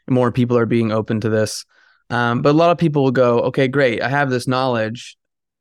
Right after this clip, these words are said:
but now what? What do I do about it? You know, like, what do I do? Like, I, I, I read about this and I have these symptoms, but, like, what do I do to resolve the conflict? Or I don't know the conflict." I know that's a general question,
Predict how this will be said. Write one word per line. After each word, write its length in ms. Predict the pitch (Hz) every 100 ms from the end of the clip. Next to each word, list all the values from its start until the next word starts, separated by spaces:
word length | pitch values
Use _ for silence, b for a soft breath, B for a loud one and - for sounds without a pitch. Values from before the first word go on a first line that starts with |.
| _ -
but 500 | 71 131 - 123 -
now 420 | - 127 131 139
what? 140 | 120 117
What 100 | 139
do 60 |
I 60 | 123
do 240 | 117 131
about 240 | 117 104 104
it? 180 | - -
You 100 | 120
know, 140 | 120
like, 140 | 123 123
what 120 | 143
do 80 | 143
I 60 |
do? 340 | 131 147 147 127
Like, 180 | 120
I, 200 | 123 120
I, 260 | - 120 120
I 80 | 110
read 240 | 123 156 151
about 240 | 143 135
this 200 | 131 123
and 80 | 127
I 40 |
have 140 | 139 139
these 180 | 135
symptoms, 460 | 160 151 143 127 120
but, 140 | 123
like, 160 | 123 120
what 200 | 123 151
do 80 | 151
I 80 | 143
do 220 | 135 151
to 60 |
resolve 280 | 139 139 139
the 60 | 131
conflict? 440 | 143 147 131 113
Or 80 | 123
I 100 | 131
don't 200 | 147 143
know 240 | 151 151
the 100 | 143
conflict." 460 | 143 147 143 117 -
I 60 | 156
know 120 | 175
that's 140 | 156
a 40 | 131
general 420 | 139 143 139 123
question, 520 | - 123 - 170